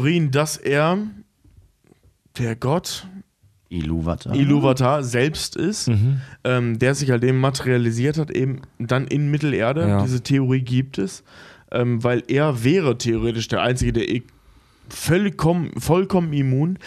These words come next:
Speaker 1: gegen das, äh, ganze Geschehen da ist, was da passiert und vor allem, was Tom Bombadil in dem, was er sagt, auch eben am Herzen liegt, ähm, ist halt die Natur.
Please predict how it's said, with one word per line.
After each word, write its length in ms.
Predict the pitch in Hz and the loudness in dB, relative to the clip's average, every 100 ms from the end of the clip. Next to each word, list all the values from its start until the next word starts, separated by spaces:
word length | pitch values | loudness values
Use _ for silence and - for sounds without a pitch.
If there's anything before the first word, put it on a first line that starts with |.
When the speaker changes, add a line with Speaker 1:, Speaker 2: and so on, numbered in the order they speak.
| - - - - | -16 -16 -8 -2
Speaker 1:
gegen 220 | 127 131 | 0 2
das, 260 | 123 - | 2 2
äh, 500 | 131 120 110 120 120 113 | 2 2 2 2 0 0
ganze 320 | 131 147 139 | -2 0 0
Geschehen 480 | 120 - 127 160 170 | 0 2 2 4 2
da 120 | 135 | 0
ist, 180 | 131 135 | 0 0
was 140 | 131 | -2
da 80 | 143 | -2
passiert 420 | 123 - 135 151 | -4 -2 -2 0
und 160 | 135 127 | -2 0
vor 120 | 87 | 2
allem, 220 | 139 160 | 2 2
was 280 | 135 117 - | 0 -2 -4
Tom 260 | 123 120 117 | -2 0 0
Bombadil 560 | 139 156 135 139 156 151 - - - | 0 0 0 0 0 -4 -16 -18 -4
in 140 | 120 | 2
dem, 160 | 123 131 | 2 2
was 160 | 135 | 2
er 80 | 127 | 0
sagt, 340 | 120 135 143 | 0 0 0
auch 140 | - 120 | -2 0
eben 160 | 123 | 0
am 160 | 117 113 | 0 0
Herzen 380 | 113 131 - 123 | 0 0 -2 0
liegt, 360 | 143 165 - - - - - _ - | 0 -2 -14 -18 -20 -20 -20 _ 0
ähm, 320 | 117 117 117 - _ _ | 2 2 -2 -6 _ _
ist 160 | 127 143 | 0 2
halt 220 | 131 131 _ _ _ _ _ _ _ _ - | 0 -2 _ _ _ _ _ _ _ _ -6
die 60 | 135 | 0
Natur. 560 | 135 127 151 127 98 | 0 0 0 0 -2